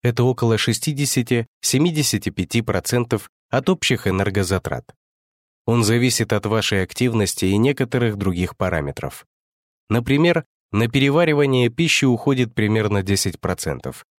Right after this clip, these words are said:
а при повышенном уровне белка и клетчатки ещё больше. А вот рафинированная пища почти не требует энергии на переваривание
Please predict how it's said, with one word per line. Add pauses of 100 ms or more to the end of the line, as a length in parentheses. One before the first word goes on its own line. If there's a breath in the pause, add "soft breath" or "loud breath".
(120)
а
при
повышенном
уровне
белка
и
клетчатки (180)
ещё
больше. (800)
А
вот
рафинированная
пища
почти
не
требует
энергии
на
переваривание